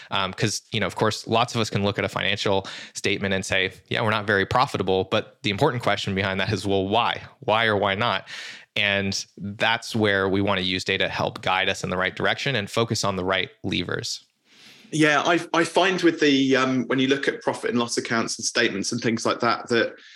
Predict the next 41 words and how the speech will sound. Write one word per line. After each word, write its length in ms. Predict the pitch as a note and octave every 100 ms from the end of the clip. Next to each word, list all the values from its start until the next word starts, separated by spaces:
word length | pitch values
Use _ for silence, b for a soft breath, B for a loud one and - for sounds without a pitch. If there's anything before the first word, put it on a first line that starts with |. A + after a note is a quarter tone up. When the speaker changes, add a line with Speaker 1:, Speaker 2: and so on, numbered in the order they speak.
| B B B
Speaker 2:
they're 120 | C#3
normally, 800 | C#3+ D3+ D#3+ E3 D#3 C#3+ C3 - - -
it's 180 | C3+ D#3
like 240 | D3+ D3+
a, 140 | D3
for 160 | - -
me, 180 | D3+ D#3
it's 180 | C3+ C3
a 40 |
bit 160 | C3 A#2+
of 100 | B2+
a, 80 | B2+
when 160 | C3+
I 40 | C3
first 320 | - C#3 -
see 120 | C#3
a 40 |
business, 340 | C3+ A#2+ A2+ -
it's 140 | -
like 160 | A#2+ A2+
an 100 | B2
early 200 | A#2 A#2
warning 320 | A#2+ A#2 A#2
sign 320 | - G#2+ G#2+
of 100 | G2+
where 160 | A2 G#2
things 300 | - G#2+ A#2
might 240 | A2 G#2
be 80 | A2+
wrong, 220 | A2 G#2
just 180 | A#2 G#2+
something 300 | D#3 C3+ D3
that's 340 | B2+ - - -
misfiled 520 | C3+ - - B2+ A#2+
in 80 | A#2
the 60 |
wrong 200 | A2+ A2+
account. 440 | G#2+ - A#2 G#2+ -
So 120 | A#2
it's, 220 | G#2 - -
it's, 320 | A#2+ -